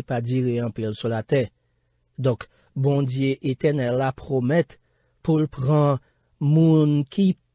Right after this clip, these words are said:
pa mete konfyans yo nan pwòp tèt yo, men ki kwè nan li e kouvri yo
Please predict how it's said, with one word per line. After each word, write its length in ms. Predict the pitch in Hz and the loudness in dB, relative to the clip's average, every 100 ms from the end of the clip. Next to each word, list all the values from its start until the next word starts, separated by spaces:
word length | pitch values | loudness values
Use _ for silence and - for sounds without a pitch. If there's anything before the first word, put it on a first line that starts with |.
| _ - | _ -6
pa 320 | 160 143 139 _ - | -2 0 -2 _ -6
mete 400 | 135 147 135 143 - | -2 0 0 -6 -4
konfyans 480 | 143 - 127 127 | -6 -2 -4 -2
yo 80 | 123 | -4
nan 160 | 117 113 | -4 -6
pwòp 320 | - 151 - | -2 -2 0
tèt 240 | 143 131 | -2 -2
yo, 240 | 135 139 131 _ _ - | 0 0 0 _ _ -4
men 120 | 127 | -4
ki 100 | - | -4
kwè 220 | 127 143 135 | -4 -2 0
nan 160 | 127 127 | 0 0
li 220 | 143 151 _ _ - | 0 -2 _ _ -2
e 320 | 135 131 131 - _ _ - | 2 4 2 0 _ _ -4
kouvri 720 | 190 170 151 131 143 135 139 135 | 2 4 2 2 0 0 0 2
yo 140 | 160 | 2